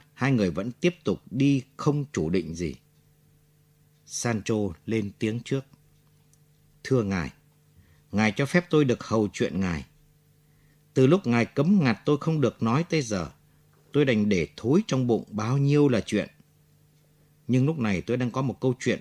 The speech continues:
ở ngay đầu lưỡi đây, không muốn bỏ mất." "Nói đi, nhưng ngắn ngắn thôi nhá.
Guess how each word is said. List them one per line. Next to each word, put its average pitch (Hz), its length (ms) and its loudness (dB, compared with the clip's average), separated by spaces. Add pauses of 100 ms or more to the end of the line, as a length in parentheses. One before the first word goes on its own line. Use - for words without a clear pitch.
(100)
ở 87 120 -6
ngay 120 240 0
đầu 107 240 0
lưỡi 110 240 -2
đây, 151 260 2 (340)
không 135 240 2
muốn 151 300 2
bỏ 76 220 -2
mất." 127 160 -6 (1900)
"Nói 104 260 4
đi, 135 280 4 (280)
nhưng 131 320 4
ngắn 123 220 2
ngắn 131 280 2
thôi 123 260 2
nhá. 135 220 2